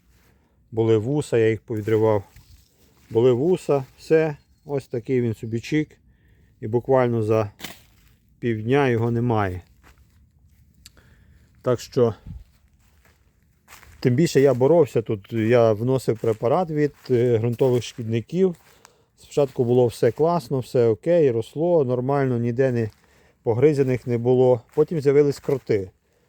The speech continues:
Ну, кроти, я подумав, що вони жруть дощові черв'яки, бо тут дощових черв'яків досить багато. Ну, в принципі, бо хрущів, я як тут,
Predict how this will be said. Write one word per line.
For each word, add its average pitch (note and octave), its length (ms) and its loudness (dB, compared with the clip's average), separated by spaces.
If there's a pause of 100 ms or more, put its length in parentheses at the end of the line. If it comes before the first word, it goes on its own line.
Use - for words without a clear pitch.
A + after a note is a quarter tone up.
(160)
Ну, D#3+ 60 -10
кроти, D#3 320 0
я D3+ 400 4 (100)
подумав, D3 420 0
що C#3 160 -2
вони C#3 320 0 (600)
жруть C3 300 2
дощові C3+ 440 0
черв'яки, C3+ 480 0
бо G#2+ 120 -4
тут A2+ 160 -6
дощових A#2+ 420 -4
черв'яків B2 360 0
досить A2+ 300 0
багато. G#2 460 0 (640)
Ну, C3 60 -10
в A#2 40 -14
принципі, C#3 800 2 (1900)
бо B2+ 100 4
хрущів, G3 480 0
я C#3+ 200 4
як A#2+ 140 2
тут, C3 160 -4